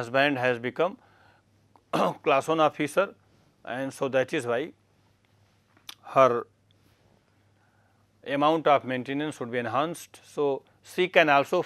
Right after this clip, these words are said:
file a suit for enhancement of maintenance allowance। तो न्यायालय के समक्ष वह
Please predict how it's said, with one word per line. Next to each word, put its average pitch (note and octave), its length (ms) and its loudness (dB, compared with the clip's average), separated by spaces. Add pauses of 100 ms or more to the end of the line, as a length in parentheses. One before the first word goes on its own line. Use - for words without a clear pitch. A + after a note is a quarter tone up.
(100)
file D3+ 260 6
a D3 80 4
suit D#3+ 280 -4
for F3 300 6 (360)
enhancement C#3+ 680 0
of D3+ 200 6 (420)
maintenance C#3 540 -4 (140)
allowance। G2+ 420 -10 (560)
तो F3+ 120 2
न्यायालय D#3+ 500 6
के E3 220 0
समक्ष D3+ 400 -4
वह F3 220 2